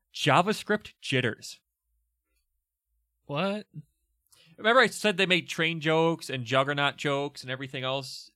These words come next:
Speaker 1: The, the class is titled JavaScript Jitters.
Speaker 2: I wonder what that could be. I don't even know what that's, what they're going for there.
Speaker 1: I don't know either. It's just a cultural pop phenomenon. And I don't understand
Speaker 2: Yeah.
Speaker 1: pulp culture.
Speaker 2: So I, I,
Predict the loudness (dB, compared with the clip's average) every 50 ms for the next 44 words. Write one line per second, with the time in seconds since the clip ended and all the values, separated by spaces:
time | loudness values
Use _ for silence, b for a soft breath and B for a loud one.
0 | _ _ _ _ -10 -10 -10 _ _ -4 -2 0 2 4 4 4 4 2 -2 -12
1 | -4 0 2 2 4 2 0 -2 -4 _ -10 0 4 4 4 4 2 -2 -6 -4
2 | -4 -4 -4 -6 _ _ -10 -6 -4 -4 -4 -6 -10 -10 -12 -20 -20 _ _ _
3 | _ _ -4 -2 2 2 4 4 6 4 4 4 2 2 4 4 4 4 2 0
4 | 0 0 -2 -2 0 0 0 0 0 0 -2 -2 -2 _ _ -20 -10 -10 -8 -8
5 | -6 -4 -4 -4 -4 -6 -8 -10 -10 -10 0 8 8 8 8 8 4 2 2 4
6 | 4 4 6 8 10 10 10 10 10 8 6 2 0 -4 -2 -4 -4 -4 0 0
7 | 0 0 -2 -12 -6 -2 -2 -2 -2 -4 -2 0 0 0 0 2 2 2 2 2
8 | _ _ -8 -6 -4 -2 0 0 0 -2 -2 -2 -2 -2 -2 -2 -4 -8 -10 _
9 | _ _ _ 0 2 4 4 4 4 2 2 2 2 2 2 0 -2 -2 0 0
10 | 0 0 0 -4 -2 -2 -2 -4 -6 -10 -10 -12 _ _ _ _ _ _ _ _
11 | _ -2 0 2 4 4 4 4 4 2 2 2 2